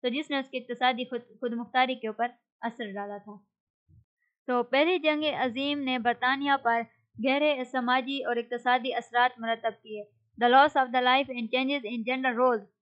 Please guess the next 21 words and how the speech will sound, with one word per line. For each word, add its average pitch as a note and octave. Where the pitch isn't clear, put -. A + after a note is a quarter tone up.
reshaped C4+
society। A#3
जानी C#4
नुकसान C#4+
और C4
ख़वातीन B3
के C4
किरदार B3+
में B3
तब्दीलियों A#3+
ने A3+
माशरती A#3+
structure C4
को, A3
अ, A3
फिर B3+
से C4+
तब्दील B3
किया, A3
reshape C4+
किया। G#3+